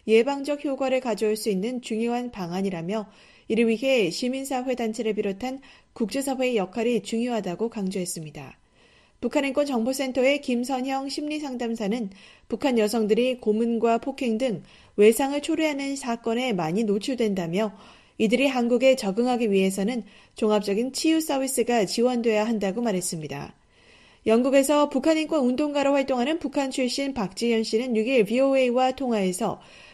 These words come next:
유엔 여성기구 영국 국가위원회가 진행하는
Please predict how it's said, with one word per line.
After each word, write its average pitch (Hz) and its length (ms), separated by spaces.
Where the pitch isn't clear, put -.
유엔 254 240
여성기구 247 840
영국 202 400
국가위원회가 254 920
진행하는 202 540